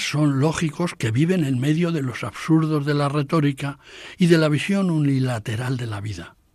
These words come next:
Pirandello entiende que el humorismo nace del dualismo vivir y verse vivir, o a veces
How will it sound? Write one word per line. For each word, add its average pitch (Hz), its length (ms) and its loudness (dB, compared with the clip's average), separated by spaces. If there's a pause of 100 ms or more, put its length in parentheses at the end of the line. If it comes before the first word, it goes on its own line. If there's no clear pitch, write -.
(1400)
Pirandello 151 520 4
entiende 170 480 2
que 160 100 2
el 156 80 6
humorismo 156 640 2
nace 160 440 2
del 139 260 2
dualismo 151 920 0 (200)
vivir 165 640 0 (180)
y 139 120 2
verse 151 280 0
vivir, 127 440 0 (280)
o 131 140 2
a - 40 2
veces 160 480 0